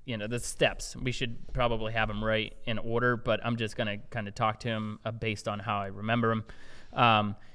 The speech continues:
you, if you're gonna fly drones that are fifty-five pounds and heavier, you're gonna need a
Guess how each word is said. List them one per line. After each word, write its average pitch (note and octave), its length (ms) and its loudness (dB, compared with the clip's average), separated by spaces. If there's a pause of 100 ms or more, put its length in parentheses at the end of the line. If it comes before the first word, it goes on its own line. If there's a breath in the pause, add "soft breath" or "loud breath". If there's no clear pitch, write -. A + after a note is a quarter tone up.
(120 soft breath)
you, - 160 -8 (480)
if A#2+ 200 0
you're B2 140 2
gonna D3 200 6
fly D#3 280 4
drones C#3+ 500 4
that A#2 160 0
are A2+ 360 2
fifty-five A#2+ 480 0
pounds B2+ 260 2
and A#2 100 0
heavier, A#2 580 4
you're A#2+ 160 0
gonna A#2 220 2
need B2 540 2 (120)
a G#2+ 320 2